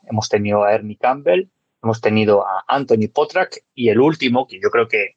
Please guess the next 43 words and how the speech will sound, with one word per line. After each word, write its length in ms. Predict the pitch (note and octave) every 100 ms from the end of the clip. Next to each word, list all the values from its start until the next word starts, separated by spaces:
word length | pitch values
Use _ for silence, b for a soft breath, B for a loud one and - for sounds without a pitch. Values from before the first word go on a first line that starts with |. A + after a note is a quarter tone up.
| _
es 200 | A2 -
uno 160 | A2 G#2
de 60 |
los 120 | F#2+ G#2
más 140 | A2
reconocidos, 720 | G#2 A#2 A#2+ A#2+ A#2+ C#3+ - B B B B B B
es 160 | A2+ A#2
Mark 220 | A2+ A#2
Schwarzer, 520 | - D3 D#3 G2 - _
el, 380 | - F#2 F#2 F2+ F#2+
aquel 180 | - F#2+
portero 340 | G2+ A2+ A2+
que, 300 | A2 G#2 G2+
que 300 | - G2+ F#2+
vino 280 | G#2 G#2+ G#2+
de, 380 | G#2 G2+ G#2+ A2+
desde 280 | A2+ A2 A#2
el 80 | G#2+
Fulham, 560 | C#3 C3+ C#3 D3+ - _ _
que 140 | G2+
lo, 400 | F#2 F#2 F2+ F2 -
en 80 | -
la 100 | G2
época 300 | A2+ - G#2
de, 340 | G2+ G2 A2+ - -
de 120 | A#2
Mourinho 400 | G#2 G#2 A#2 B2
lo 120 | A2+
tuvimos 600 | A#2 A2+ A#2+ C#3 D3 - _ _ - -
y, 500 | G2+ F#2 E2+ E2+ -
y 80 | A2
si 160 | - G#2+
te 100 | F#2
acuerdas, 540 | G2 G2+ G#2+ A2 A2 B B B B B -
Pedro, 220 | A#2 A2+
jugó 300 | B2 A#2 G#2+
aquella 220 | G#2+ A2+ A2
eliminatoria 640 | A2 G#2+ G#2 G2+ G#2+ G#2
contra 280 | G#2+ G#2 G#2
el 60 |
Atlético 480 | G2+ G2+ G2+ A2+ A2
de 100 | G#2
Madrid, 380 | G#2 G#2+ B2